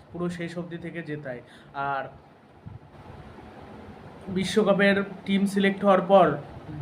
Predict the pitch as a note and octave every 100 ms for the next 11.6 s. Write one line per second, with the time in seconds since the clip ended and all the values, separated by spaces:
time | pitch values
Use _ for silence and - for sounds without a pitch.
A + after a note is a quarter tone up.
0 | - - - - - - - - F3+ G3+
1 | G3 G3 G3 G3 F#3 F#3 F3 F3+ F3+ F3+
2 | E3+ E3 E3 D3+ F#3 G3+ G3 G3 G3 G3
3 | F3 F3+ F3+ F#3+ E3+ E3 D3+ E3+ E3+ F3
4 | F3 F3+ D#3+ D3+ F3 E3+ E3+ D#3+ D#3 D3
5 | C#3 A#2+ A#2+ - - - D3+ D3+ D3 -
6 | - E3+ F3 G3+ G3 G3 G3 F#3+ G3 G3+
7 | F#3+ - F3+ F#3 F3+ G3 G3 F#3+ F#3+ G3
8 | G3 F3+ E3+ F3+ F#3+ F#3+ G3 F#3 F3+ F3+
9 | F3 E3 E3+ F3+ F3 F3+ F3+ F3+ F#3 G3
10 | E3+ F3 F3+ F3+ F3 F3+ F3 F#3+ F#3 -
11 | E3 - D#3+ D3+ C#3+